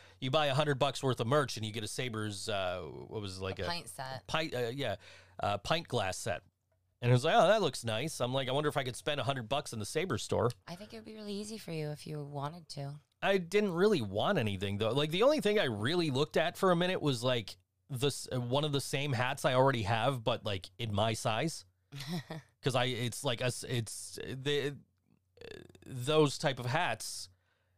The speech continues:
Speaker 1: are, they're small, medium, and medium large.
Speaker 2: Okay.
Speaker 1: And I bought the medium large. I need the small, medium.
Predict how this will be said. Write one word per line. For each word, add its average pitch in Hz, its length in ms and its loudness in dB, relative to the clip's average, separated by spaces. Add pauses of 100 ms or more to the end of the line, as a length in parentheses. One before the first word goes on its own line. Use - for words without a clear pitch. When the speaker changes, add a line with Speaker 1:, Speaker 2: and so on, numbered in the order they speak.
(220)
Speaker 1:
are, 117 600 2 (380)
they're 131 160 2
small, 151 360 4
medium, 120 580 -2 (420)
and 160 160 0
medium 127 320 0
large. 139 500 0
Speaker 2:
Okay. 143 240 -10
Speaker 1:
And 127 100 2
I 147 120 2
bought 139 200 4
the 143 60 -2
medium 127 360 -2
large. 127 340 2
I 120 80 -2
need 110 200 -4
the 101 60 -4
small, 98 300 0
medium. 117 400 -6